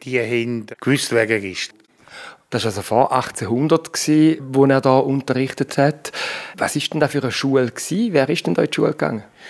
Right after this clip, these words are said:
Speaker 1: Also das ist ein, ein Internat gsi, wo junge Bündner zu stadtmännischem Denken erziehen wollen.
Speaker 2: Wenn man da noch so ein bisschen rumschaut, da hängen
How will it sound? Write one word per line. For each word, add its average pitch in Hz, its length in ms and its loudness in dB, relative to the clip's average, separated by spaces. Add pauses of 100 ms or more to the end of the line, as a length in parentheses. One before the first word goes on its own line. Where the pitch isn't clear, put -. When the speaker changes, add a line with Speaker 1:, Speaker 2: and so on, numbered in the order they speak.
(180)
Speaker 1:
Also 113 260 -2
das 135 220 0
ist 139 180 0
ein, 131 240 2
ein 113 240 0
Internat 135 720 -2
gsi, 151 300 -6
wo 135 120 2
junge 147 460 2
Bündner 143 540 0 (280)
zu 127 280 -6
stadtmännischem 127 1040 -2
Denken 127 420 -2
erziehen 120 480 -6
wollen. 104 560 -6 (400)
Speaker 2:
Wenn 165 280 -2
man 151 100 4
da 147 100 6
noch 147 120 4
so 139 80 -2
ein 120 80 -2
bisschen 156 120 0
rumschaut, 127 880 2
da 120 160 2
hängen 120 200 0